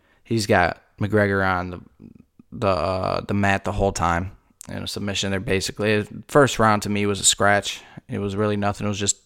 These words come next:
McGregor defending, uh, Khabib's submission. And then, uh, second round's a little bit of the same from the first round, but there's a couple shots landed here and there. So after two rounds, I believe that Khabib had landed, like, sixty shots and, uh,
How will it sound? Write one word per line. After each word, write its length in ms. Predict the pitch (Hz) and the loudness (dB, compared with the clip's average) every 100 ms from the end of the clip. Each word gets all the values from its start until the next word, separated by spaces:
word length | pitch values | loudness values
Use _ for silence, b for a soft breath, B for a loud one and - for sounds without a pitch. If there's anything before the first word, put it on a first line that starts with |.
| _ | _
McGregor 460 | - 107 101 98 101 | -6 -2 0 0 0
defending, 540 | 98 - 98 101 98 | -4 -2 0 0 0
uh, 320 | 95 98 95 - _ - | -2 -2 -4 -10 _ -10
Khabib's 300 | 92 101 98 | -2 -2 0
submission. 560 | 104 104 101 - 104 98 b b b b b b b b b b b b _ | 0 0 0 0 -2 -4 b b b b b b b b b b b b _
And 220 | 110 110 104 | -6 -4 -2
then, 180 | 101 | -2
uh, 280 | 95 92 92 | 0 0 0
second 280 | - 147 156 | 2 4 6
round's 300 | 147 135 117 | 8 8 6
a 60 | 110 | 4
little 180 | 110 | 4
bit 140 | 104 104 | 4 2
of 80 | 101 | 2
the 80 | |
same 320 | 98 107 104 101 | 0 0 0 0
from 120 | 101 | -4
the 60 | |
first 320 | 98 101 98 104 | -2 -2 0 2
round, 140 | 101 | 4
but 80 | 98 | 4
there's 120 | 92 | 0
a 40 | |
couple 240 | - 104 90 | 0 0 0
shots 420 | - 92 87 - | 2 2 2 0
landed 320 | 92 92 90 | -2 -2 -2
here 180 | 95 92 | -2 0
and 160 | 95 95 | 2 4
there. 280 | 92 92 | 4 4
So 260 | 95 98 92 | 2 2 4
after 240 | 110 - | 4 2
two 240 | 214 - 165 | 6 8 10
rounds, 480 | 113 110 110 98 - | 10 10 10 8 4
I 80 | 104 | 2
believe 420 | 98 107 107 107 95 | 4 4 4 4 2
that 120 | - | -2
Khabib 480 | 92 107 107 107 98 | -2 0 2 8 8
had 340 | 98 98 95 | 8 6 4
landed, 440 | 101 98 98 98 | 2 2 2 0
like, 200 | 92 80 | -2 -4
sixty 360 | - 117 - 98 | -2 -4 -4 -4
shots 440 | - 101 104 110 | 2 6 6 4
and, 240 | 104 95 95 | -2 -4 -4
uh, 260 | 90 87 | -4 -6